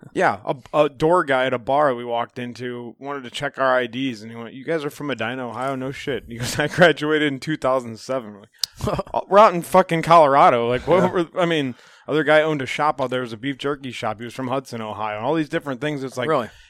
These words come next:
Speaker 1: get the fuck outta here. Ohio is all
Speaker 2: I think
Speaker 1: everywhere in
Speaker 2: nor-,
Speaker 1: the States.
Speaker 2: Northeast
Speaker 1: Like,
Speaker 2: Ohio is a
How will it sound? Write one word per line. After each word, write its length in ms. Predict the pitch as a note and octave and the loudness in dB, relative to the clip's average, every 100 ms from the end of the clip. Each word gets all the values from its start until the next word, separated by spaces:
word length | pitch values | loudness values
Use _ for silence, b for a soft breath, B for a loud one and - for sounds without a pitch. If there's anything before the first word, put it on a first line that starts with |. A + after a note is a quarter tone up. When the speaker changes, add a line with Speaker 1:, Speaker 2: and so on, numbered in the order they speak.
| - | -12
Speaker 1:
get 140 | - | -8
the 80 | G3 | -6
fuck 280 | - F3+ - | -2 -2 0
outta 180 | D#3+ C3+ | 0 0
here. 160 | A#2 | -2
Ohio 460 | B2+ B2 E3 F#3 E3 | -2 2 2 4 2
is 140 | C3 | 0
all 280 | - D3 E3+ | 2 4 6
Speaker 2:
I 80 | D#3+ | 6
think 100 | E3 | 2
Speaker 1:
everywhere 280 | D#3+ D#3+ E3 | 0 0 0
in 60 | |
Speaker 2:
nor-, 120 | F3+ A3+ | 2 2
Speaker 1:
the 40 | |
States. 60 | F3 | 4
Speaker 2:
Northeast 420 | A#3+ C4+ A#3+ - | 4 4 -2 0
Speaker 1:
Like, 60 | E3+ | 6
Speaker 2:
Ohio 260 | E3+ D3+ C#3 | 8 8 6
is 280 | D#3 D3 D3 | 2 2 2
a 360 | C#3 C3+ C3 | 4 2 0